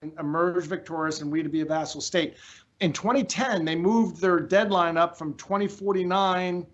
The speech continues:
up to twenty thirty.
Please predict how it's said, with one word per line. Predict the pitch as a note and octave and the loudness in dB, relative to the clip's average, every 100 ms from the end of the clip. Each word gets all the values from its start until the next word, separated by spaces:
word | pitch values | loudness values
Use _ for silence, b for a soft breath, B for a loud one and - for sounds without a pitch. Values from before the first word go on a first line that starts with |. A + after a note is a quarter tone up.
| _ _ _ _ | _ _ _ _
up | F#3 F3+ - | -2 -2 -2
to | F#3 F3+ E3+ E3+ - | 4 6 6 4 -2
twenty | - - G3+ F#3+ | -12 -2 0 2
thirty. | E3+ - A3 A3 F#3 _ G#3+ D#3+ B2 A#2 | 0 -4 0 0 0 _ 0 0 -2 -10